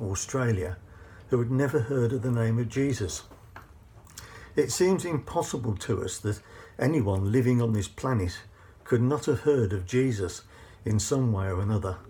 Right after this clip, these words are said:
unless they were living in a remote, inaccessible jungle, let alone in the middle of what we call civilization. Later, I was given the privilege of being sent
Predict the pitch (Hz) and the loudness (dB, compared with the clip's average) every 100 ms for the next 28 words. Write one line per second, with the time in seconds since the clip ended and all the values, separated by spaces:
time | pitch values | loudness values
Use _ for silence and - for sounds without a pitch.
0 | - - - - 107 131 131 - 135 127 | -20 -20 -20 -4 0 0 0 0 4 4
1 | 123 117 117 113 110 107 104 104 123 123 | 4 4 4 4 4 2 0 0 0 -2
2 | 113 - - - 120 117 113 - 127 117 | -4 -12 -20 -6 0 0 0 -4 -4 -2
3 | 107 104 107 123 113 92 82 - - - | -2 -2 0 2 2 0 -4 -10 -20 -20
4 | - - - - 123 - 120 135 123 110 | -20 -20 -20 -2 -2 2 4 4 4 4
5 | 107 110 131 104 92 98 117 104 120 127 | 4 4 4 4 0 -2 -4 0 0 0
6 | - 90 92 95 - - 120 110 107 104 | -4 -6 -6 -10 -12 -6 -2 0 -2 -2
7 | 98 127 123 - 85 - - - - - | -2 -2 -2 -2 -6 -6 -16 -20 -20 -20
8 | - - - - - - - - - - | -20 -20 -20 -20 -20 -20 -20 -20 -20 -20
9 | - 131 131 160 - 98 - - - - | -10 0 2 2 0 -4 -6 -20 -20 -20
10 | - - 113 123 117 113 127 131 117 - | -14 0 2 4 2 0 0 2 -2 2
11 | 131 120 110 120 120 113 123 123 120 - | 2 4 2 0 -2 -2 0 0 -2 -2
12 | 123 113 | -2 -2